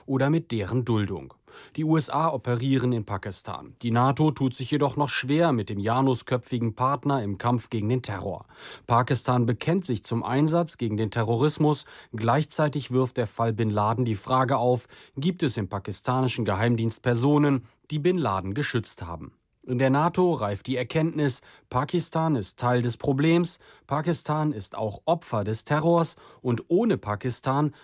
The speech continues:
wird es keine Lösung, keinen Frieden am Hindukusch geben. Die Lösung heißt,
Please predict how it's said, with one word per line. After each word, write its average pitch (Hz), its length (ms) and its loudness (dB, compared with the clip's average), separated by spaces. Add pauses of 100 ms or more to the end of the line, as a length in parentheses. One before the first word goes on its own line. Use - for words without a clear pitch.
wird 135 200 0
es - 200 -2
keine 143 360 2
Lösung, 120 460 2 (240)
keinen 139 380 0
Frieden 104 400 -6
am 120 100 -2
Hindukusch 104 560 -4
geben. - 320 -6 (260)
Die 127 80 2
Lösung 151 380 4
heißt, 156 360 0